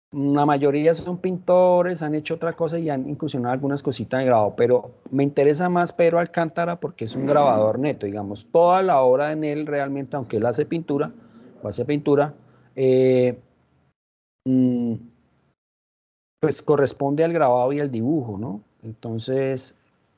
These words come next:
aquí vamos a ver una serie de obras de él cronológicamente y vamos a ver como la técnica también.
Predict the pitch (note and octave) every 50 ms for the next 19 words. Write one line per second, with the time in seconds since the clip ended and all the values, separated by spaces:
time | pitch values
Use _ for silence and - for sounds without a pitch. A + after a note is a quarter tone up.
0 | _ _ _ _ _ - C3 - - D3 C#3 C#3+ C#3+ D3+ E3 D#3 F3 D#3+ C3 B2+
1 | B2 B2+ C3+ C#3+ C#3+ C#3 - D#3 D3 D3 D3+ D#3 D#3 C#3 B2 A#2 A#2 A#2+ B2 C3
2 | C#3+ D3 C#3 C3 C3+ B2+ A#2+ - - C#3 C3 B2 A2+ A2 G#2+ G#2 B2 C3 B2+ -
3 | D3+ D3 C#3 B2+ A#2 A2 B2+ D#3 F3+ - _ _ _ _ _ _ _ _ _ _
4 | _ _ _ _ _ _ _ _ _ D3+ E3 F3 E3 D3 C3+ C#3 D3 C3+ D#3 C3+
5 | B2 A#2 - - C3+ C#3 C3+ C3 A2 - A2+ G#2 G#2+ G#2+ G#2 - B2+ - - B2
6 | B2 C3+ E3 D#3+ - -